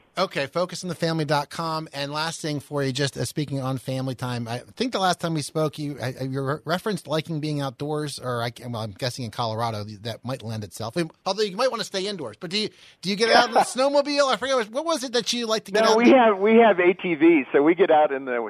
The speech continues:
Speaker 2: spring and the summer and we ride in the mountains up here. It's
Speaker 1: Okay.
Speaker 2: great. We love it. It's almost like, it's, you know, mechanical horseback riding, basically.
Speaker 1: <laughs>
Speaker 2: So,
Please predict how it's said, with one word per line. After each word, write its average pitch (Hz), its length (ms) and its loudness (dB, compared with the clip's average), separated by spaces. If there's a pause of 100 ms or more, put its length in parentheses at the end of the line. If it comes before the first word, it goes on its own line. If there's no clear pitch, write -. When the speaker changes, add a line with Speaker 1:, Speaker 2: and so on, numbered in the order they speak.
Speaker 2:
spring 139 260 -2
and 120 80 -6
the 113 160 -6
summer 127 320 2
and 117 80 0
we 113 80 4
ride 113 320 6
in 107 80 -10
the 107 60 -8
mountains 110 380 -4
up 110 200 0
here. 120 220 2
It's 151 100 -4
Speaker 1:
Okay. - 80 -8
Speaker 2:
great. 156 340 0
We 131 140 -2
love 123 240 2
it. 123 80 -2
It's 120 160 -2
almost 160 300 2
like, 131 160 4
it's, 139 100 -2 (100)
you 170 140 -4
know, 113 260 2 (280)
mechanical 147 580 2
horseback 120 560 4
riding, 104 360 4
basically. 104 600 2
Speaker 1:
<laughs> - 40 -20 (440)
Speaker 2:
So, 113 180 6